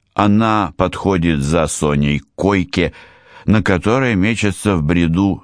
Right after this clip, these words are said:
женщина. Соня окунает в тазик с водой салфетку и пытается положить её на лицо женщины, но беспокойно двигающиеся руки больной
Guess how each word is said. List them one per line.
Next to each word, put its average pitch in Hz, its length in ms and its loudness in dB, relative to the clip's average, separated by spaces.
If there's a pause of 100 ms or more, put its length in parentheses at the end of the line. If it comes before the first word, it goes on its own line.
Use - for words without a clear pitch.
женщина. 73 760 -2 (760)
Соня 139 520 0
окунает 110 680 0
в - 100 -14
тазик 98 420 -2
с - 100 -10
водой 85 400 0
салфетку 76 760 -2 (480)
и 101 80 2
пытается 131 600 0
положить 117 540 0
её 113 300 2
на 107 140 2
лицо 104 420 0
женщины, 82 720 0 (420)
но 110 280 4
беспокойно 123 760 0
двигающиеся 110 1040 0
руки 113 320 0
больной 101 720 0